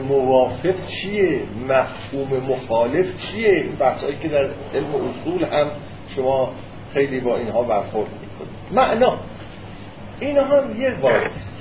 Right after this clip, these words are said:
شما گاهی می‌بینید بحثای هرمنوتیکی با اینا هم ارتباط پیدا می‌کنه، گاهی خلط می‌شه. اونجا باید دقت بکنید که ببینید خب درست است که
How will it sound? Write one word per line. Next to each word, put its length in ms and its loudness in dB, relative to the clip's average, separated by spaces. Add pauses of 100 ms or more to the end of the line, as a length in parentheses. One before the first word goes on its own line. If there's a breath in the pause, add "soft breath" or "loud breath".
(180)
شما 200 2
گاهی 200 6
می‌بینید 320 -6
بحثای 440 2
هرمنوتیکی 540 -2
با 140 4
اینا 260 4
هم 40 -2
ارتباط 440 -2
پیدا 300 -8
می‌کنه، 320 -12 (400 loud breath)
گاهی 300 4 (240)
خلط 360 0
می‌شه. 500 -10 (260)
اونجا 240 0
باید 220 -2
دقت 380 2
بکنید 420 -6
که 60 -4
ببینید 280 -4 (140)
خب 120 2 (380)
درست 280 -2
است 280 -2
که 140 0